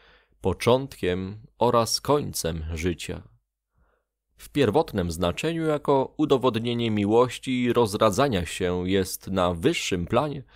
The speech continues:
uczuciem i działalnością, a w końcu ten popęd zostaje uznany jako środek dla ponownego wcielenia,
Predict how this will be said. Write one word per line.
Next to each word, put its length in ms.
uczuciem 600
i 120
działalnością, 1200
a 100
w 120
końcu 540
ten 300
popęd 600
zostaje 500
uznany 440
jako 280
środek 600
dla 240
ponownego 880
wcielenia, 720